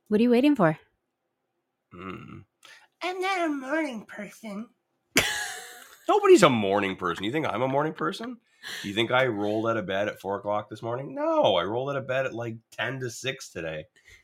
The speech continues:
Speaker 1: Oops.
Speaker 2: And <laughs> frantically getting things ready. And Gabby didn't put my coffee. Gabby gets, I, I, I love you, honey. Gabby puts my coffee in my, and, you know, makes the coffee every morning while I get the show set up.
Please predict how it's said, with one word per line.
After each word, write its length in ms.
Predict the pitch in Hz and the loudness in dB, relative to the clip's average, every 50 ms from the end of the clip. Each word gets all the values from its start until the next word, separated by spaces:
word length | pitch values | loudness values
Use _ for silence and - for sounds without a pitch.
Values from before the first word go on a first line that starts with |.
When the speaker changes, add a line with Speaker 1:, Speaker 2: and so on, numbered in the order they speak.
| _ - | _ -4
Speaker 1:
Oops. 100 | 285 285 | -2 -2
Speaker 2:
And 120 | - 196 185 | -2 -2 -4
<laughs> 580 | - - - 196 214 233 - - - - 220 | -4 -4 2 6 6 6 6 4 4 4 2
frantically 640 | - 92 95 95 104 127 127 - 135 117 - 131 127 | 4 2 0 2 2 0 0 -2 -6 -4 -2 -4 -2
getting 240 | 110 120 123 127 120 | 0 0 -2 -2 -2
things 280 | 107 123 127 120 104 92 | -2 -4 -4 -4 -4 -4
ready. 520 | 95 101 104 104 101 104 104 104 104 101 | -4 -2 -2 -2 -2 -2 -2 -4 -4 -4
And 220 | 92 87 87 82 - _ _ _ _ _ _ _ _ _ _ | -6 -8 -10 -12 -14 _ _ _ _ _ _ _ _ _ _
Gabby 300 | - 101 101 113 135 143 | -2 2 2 2 2 2
didn't 220 | 143 147 151 147 | 0 0 -2 -2
put 240 | 143 - 139 131 - | 2 2 0 2 2
my 100 | 127 120 | -2 -4
coffee. 480 | 104 - - 101 101 107 110 - 107 90 | -4 0 2 2 2 2 2 -2 -4 -6
Gabby 300 | - 117 120 123 120 101 | -4 -4 -4 -4 -4 -4
gets, 180 | 101 101 - _ - - 101 - - 107 | -8 -10 -12 _ -10 -10 -10 -8 -4 -6
I, 80 | 101 - - - | -6 -4 0 0
I, 140 | 104 110 104 | 2 2 4
I 160 | - - 92 | 4 4 2
love 260 | 90 82 78 76 78 80 | 2 0 -2 -6 -8 -10
you, 80 | - - | -16 -16
honey. 240 | 78 76 78 76 - | -16 -16 -16 -16 -8
Gabby 260 | - 98 104 110 110 | -6 -6 -4 -4 -4
puts 220 | 101 - 107 - - | -6 -6 -8 -6 -6
my 100 | 92 85 | -8 -6
coffee 460 | - 82 82 82 80 - - 80 80 | -2 -2 -2 -2 -2 -6 -10 -12 -10
in 80 | 78 78 | -10 -8
my, 160 | 80 85 - - - | -10 -10 -10 -12 -14
and, 220 | - 85 80 - - - _ | -14 -16 -16 -16 -18 -18 _
you 60 | - - | -20 -18
know, 160 | - 82 85 - | -18 -18 -16 -12
makes 220 | 95 98 92 - | -10 -10 -10 -10
the 60 | - 85 | -12 -6
coffee 280 | - 82 - - 82 | -4 -4 -4 -4 -8
every 160 | 82 82 82 | -18 -20 -20
morning 280 | 78 78 76 78 76 78 | -20 -20 -18 -16 -10 -6
while 160 | 80 80 80 | -4 -2 -2
I 80 | 80 78 | -2 -4
get 140 | 73 76 - | -4 -10 -16
the 60 | - | -16
show 180 | - - 73 | -16 -16 -16
set 180 | 76 - 78 76 | -18 -18 -18 -16
up. 160 | 78 73 _ | -16 -18 _